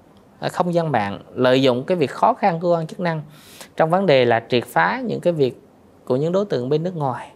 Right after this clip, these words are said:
Thì rõ ràng chúng ta thấy rằng cơ quan quản lý Việt Nam cũng không thể nào mà có cái thẩm quyền để mà qua bên một nước thứ ba, à, để mà điều tra, để mà xét xử được. Mà mọi thứ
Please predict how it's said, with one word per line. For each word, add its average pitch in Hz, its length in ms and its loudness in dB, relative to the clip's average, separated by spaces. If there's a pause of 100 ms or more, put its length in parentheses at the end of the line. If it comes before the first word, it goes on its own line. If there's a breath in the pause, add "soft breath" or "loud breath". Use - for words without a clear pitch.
(460 soft breath)
Thì 160 100 6
rõ 156 160 6
ràng 170 300 2
chúng 190 140 2
ta 202 100 2
thấy 208 140 2
rằng 156 320 0 (160)
cơ 202 80 6
quan 208 240 4
quản 135 140 4
lý 196 140 2
Việt 175 200 -4
Nam 180 200 -2
cũng 160 120 0
không 202 240 -2
thể 165 160 0
nào 160 280 0
mà 127 180 2
có 165 280 2
cái 277 140 -10
thẩm - 260 -2
quyền 143 260 4 (380 loud breath)
để 185 80 0
mà 180 100 2
qua 185 320 2
bên 180 180 -2
một 139 100 -4
nước 175 180 -4
thứ 208 140 -2
ba, 180 240 -4 (760 soft breath)
à, - 180 -4
để 120 140 2
mà 170 140 -2
điều 127 220 0
tra, 165 340 0
để 151 80 -6
mà 156 160 -6
xét 208 200 -10
xử 98 240 -4
được. 139 180 -6 (720)
Mà 123 120 2
mọi 110 220 2
thứ 196 280 2